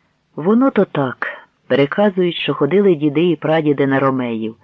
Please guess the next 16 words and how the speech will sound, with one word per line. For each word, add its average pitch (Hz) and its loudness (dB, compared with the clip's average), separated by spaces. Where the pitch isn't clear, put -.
Та - -2
й 208 4
ону 214 4
сурожі 185 0
наш 165 -4
воєвода 156 0
Бравлин 147 0
владу 139 0
собі 139 -6
відвоював», — 135 0
чухав 123 -2
потилицю 135 -6
Микульчич. - -8
«Не 190 0
собі, 170 4
ромеям». 131 2